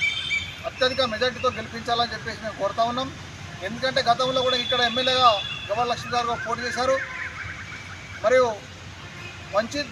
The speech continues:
బహుజన్ అఘాడీ విబిఏ పార్టీ అయినటువంటి ప్రకాష్, ప్రకాష్ అంబేద్కర్ గారి పార్టీది. ఈ పార్టీకి అదేవిధంగా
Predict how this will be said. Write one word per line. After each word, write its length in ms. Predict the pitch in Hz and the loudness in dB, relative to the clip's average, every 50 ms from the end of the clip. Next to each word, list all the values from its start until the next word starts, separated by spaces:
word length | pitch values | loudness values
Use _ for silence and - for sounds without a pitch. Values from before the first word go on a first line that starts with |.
| 214 240 | 0 0
బహుజన్ 320 | 240 247 233 269 269 - - 214 | 0 2 2 0 -2 0 0 -2
అఘాడీ 320 | 226 247 262 269 262 262 262 233 214 | 0 2 2 2 2 0 0 -2 -4
విబిఏ 320 | 226 240 226 254 262 262 247 - 226 | -6 -6 -2 2 4 4 4 4 4
పార్టీ 220 | 226 240 240 254 254 | 4 4 4 2 0
అయినటువంటి 500 | 247 247 247 247 247 240 233 254 247 240 220 196 - - - - - - - - - | 0 0 0 0 0 0 0 2 2 2 0 -2 -6 -10 -12 -14 -14 -14 -12 -8 -4
ప్రకాష్, 300 | 202 208 226 254 262 262 254 247 - - 208 | -2 0 0 0 2 2 2 0 0 -2 -4
ప్రకాష్ 280 | 214 - 277 262 233 233 | -2 -2 -2 -2 0 0
అంబేద్కర్ 280 | 247 262 - 262 254 262 | -2 -2 -2 -2 0 0
గారి 140 | 262 247 - - | 0 0 2 4
పార్టీది. 360 | 226 233 233 262 254 262 294 311 - - - - - - - - - - - - - - - - 220 254 | 4 4 4 2 -4 -4 -4 -6 -8 -10 -14 -14 -12 -12 -12 -12 -12 -12 -12 -12 -12 -12 -10 -8 -6 -4
ఈ 20 | 254 - - | -4 0 2
పార్టీకి 480 | 202 214 240 - 285 277 233 277 285 269 240 226 - - - - - - - - - - - - - - - - - - - - - - - - - | 4 4 4 2 0 -4 -2 -2 0 0 -2 -2 -6 -12 -14 -12 -12 -12 -12 -12 -12 -12 -12 -12 -12 -12 -12 -12 -12 -12 -12 -12 -12 -6 -2 0 4
అదేవిధంగా 560 | 247 262 262 269 254 262 262 262 262 262 | 4 4 4 4 2 0 0 2 2 2